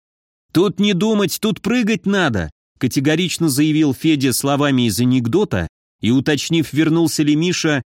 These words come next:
упылил в направлении к его дому хвастаться.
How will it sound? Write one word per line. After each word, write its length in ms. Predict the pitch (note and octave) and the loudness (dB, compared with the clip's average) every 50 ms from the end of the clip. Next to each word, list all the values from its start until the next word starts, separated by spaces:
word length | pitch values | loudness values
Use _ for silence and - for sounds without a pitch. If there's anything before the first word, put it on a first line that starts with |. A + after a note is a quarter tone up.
| _ _ | _ _
упылил 540 | - G3+ G3+ F3 G3+ G3 F#3 F3+ G3 G3 F#3+ | -4 -4 -2 0 0 0 0 2 2 0 0
в 100 | C3+ C#3+ | 0 0
направлении 680 | D3+ D#3+ C3 - D3 C#3+ C3 C#3+ D3+ D#3 D3 C#3+ C#3+ B2+ | -2 -2 0 0 -2 0 0 0 0 2 2 2 0 0
к 120 | - - | 0 -2
его 180 | D3 C3+ C3+ C3+ | 0 0 2 0
дому 460 | A#2 A#2 B2 A2 G2 F2+ E2 D2+ - _ | 2 0 0 0 0 -2 -4 -6 -10 _
хвастаться. 840 | - - - B2+ C3+ B2+ G#2+ - - G#2 D#2+ - - - E2 D#2 | -10 -6 -2 0 0 0 -2 -4 -6 -10 -10 -10 -10 -10 -10 -12